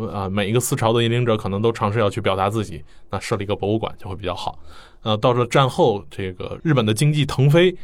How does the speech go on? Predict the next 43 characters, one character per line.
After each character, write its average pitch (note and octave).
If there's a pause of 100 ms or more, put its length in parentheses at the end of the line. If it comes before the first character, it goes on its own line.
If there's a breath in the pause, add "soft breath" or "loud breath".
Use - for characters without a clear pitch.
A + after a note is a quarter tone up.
(160 soft breath)
我 G2
们 F#2+
知 G#2
道 G#2
六 A#2+
零 G#2
年 F#2+
代 G2
到 G2+
七 -
零 A#2
年 G2
代 G2+
到， F#2 (240)
乃 G2+
至 C3+
到 B2
八 D#3
零 D#3+
年 F#2+
代， G2
那 G2+ (340 soft breath)
日 B2
本 G#2
人 G#2
可 A2+
以 A#2+
买 F#2+
下 G#2+
整 G2
半 E3
个 C#3
美 G2
国 F#2+
的 E3+
土 -
地， A#2 (280 loud breath)
啊， G#2
非 D#3+
常 F3
有 A2+
钱 F2
啊， F#2